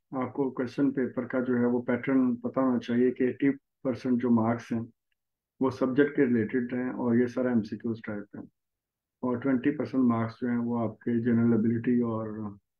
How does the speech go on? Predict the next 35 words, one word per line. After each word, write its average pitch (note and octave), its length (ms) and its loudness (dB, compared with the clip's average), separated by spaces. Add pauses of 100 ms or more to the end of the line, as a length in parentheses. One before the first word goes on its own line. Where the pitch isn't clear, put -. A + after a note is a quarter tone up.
(320)
जनरल A#2+ 80 0
knowledge A#2 400 2
के B2 140 -2
बारे A2 260 -2
में, A2+ 200 0
जिसमें A#2+ 400 -2 (600)
दो B2+ 140 0
दो B2+ 100 0
तीन A#2+ 240 0
तीन A#2+ 200 0
question A#2 340 -4
मुख्तलिफ A#2 340 -2
subjects A2+ 480 -6
के A#2 120 -6
हैं, A2 80 -2
पाक A2 220 -4
studies, G#2+ 380 -4
Islamic A2 500 -4
studies, A2 580 -4
maths A2+ 420 0
वगैरह, G#2+ 200 -2
ये G#2+ 80 -4
सारा G#2 220 -8
कुछ G2 300 -14
है। G2 40 -18 (2000)
Demo C#3 240 10
lecture D#3+ 380 4
जो D#3+ 120 2
ले C3 200 8
रहे D3+ 120 6
हैं E3+ 120 4
students, C3 500 -2
उनके C3 260 -2
लिए C3 320 4
एक B2+ 180 -4